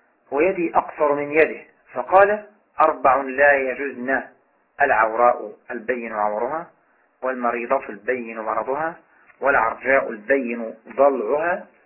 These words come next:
والكثيرة التي لا تنقي.' قلت: 'إني أكره أن يكون في القرن نقص، وأن يكون في السن نقص.' قال: 'ما كرهته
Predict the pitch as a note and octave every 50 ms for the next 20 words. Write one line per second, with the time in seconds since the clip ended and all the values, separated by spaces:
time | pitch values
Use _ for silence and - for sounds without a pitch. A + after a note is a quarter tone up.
0 | _ _ _ _ _ - - D#3 D#3 D3+ - - C3 B2 - - C#3 C3+ C#3 D3
1 | C#3+ - C3+ A#2+ A#2 C#3 C#3+ C#3+ - C#3 B2+ B2+ C#3 - C#3+ C#3+ C#3+ C#3 - D3
2 | C3+ - - - - - _ _ _ - _ - - - _ - _ _ - -
3 | G#3 F#3+ G#3 - - - G3+ F3+ F3 D#3+ D3+ - - - - - D#3+ C#3+ C#3 C3+
4 | - D3 C#3 C3 B2+ B2 - D#3+ D#3+ C#3+ C3+ - - C3 - - - D#3 D3 D3
5 | C#3+ C#3+ D#3 E3+ E3 - - - - - - _ _ _ _ - A2+ - - C3+
6 | B2+ A#2+ B2 - D3+ D3 C3+ C3+ - A#2+ - - - C#3+ C#3+ C3+ C3 C#3 D#3 D#3
7 | - - - - G2+ - - _ _ _ _ _ _ _ _ _ _ _ _ _
8 | - - G3 F#3+ E3+ D3+ C#3+ D3 E3 E3 D#3 - - C3+ C3 C3+ B2+ - - -
9 | E3 D#3 D#3 E3+ F3+ G3+